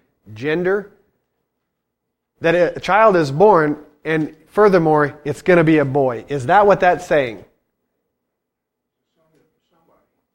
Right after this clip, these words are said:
When it says a son is given, that verb of given should make you think maybe of John three sixteen, "For God so loved the world that he,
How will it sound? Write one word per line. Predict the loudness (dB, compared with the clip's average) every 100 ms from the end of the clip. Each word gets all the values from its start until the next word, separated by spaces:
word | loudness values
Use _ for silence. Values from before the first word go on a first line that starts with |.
| _ _ _ _ _ _ _ _ _ _ _ _ _ _ _ _ _ -4
When | -2
it | -2
says | 0 0
a | 0
son | -2 -2 0 2 0
is | 2 4 4 0
given, | -4 0 0 -2 -8 -16 -20 _ _
that | -4 -2 -2 -4 -20 _ _
verb | -20 -2 2 4 4 0
of | -4 -6 -8 0
given | 0 2 -4 -8
should | -6 -2 -2 -2 -10 _ _ _ _ _
make | -4 -2 -2
you | -6
think | -4 -4 -4
maybe | 0 0 0
of | -2
John | -4 -4 -4
three | -4 -4
sixteen, | -4 -8 -8 -10 -10 -10
"For | -12
God | -6 0 2 0
so | -4 -2 -2 -2
loved | 0 0 -2
the | -4
world | -2 -2 -4 -4
that | -4 -4
he, | -4 -6 -8